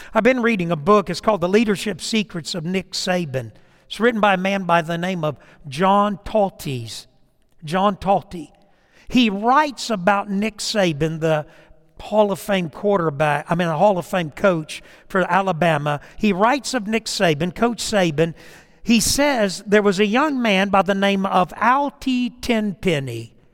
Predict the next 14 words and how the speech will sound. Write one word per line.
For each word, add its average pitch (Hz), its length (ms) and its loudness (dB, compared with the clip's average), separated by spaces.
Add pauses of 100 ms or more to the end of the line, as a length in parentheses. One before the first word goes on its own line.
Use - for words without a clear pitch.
(380)
He 226 160 4
was 202 180 2
from 208 240 0
Little 277 380 2
Rock, 247 360 2
Arkansas. 165 880 -2 (500)
You, 220 220 2
he 233 200 4
was 196 220 2
a 190 100 6
U 233 260 0
S 262 200 2
Army 208 480 2
All-American. 196 960 2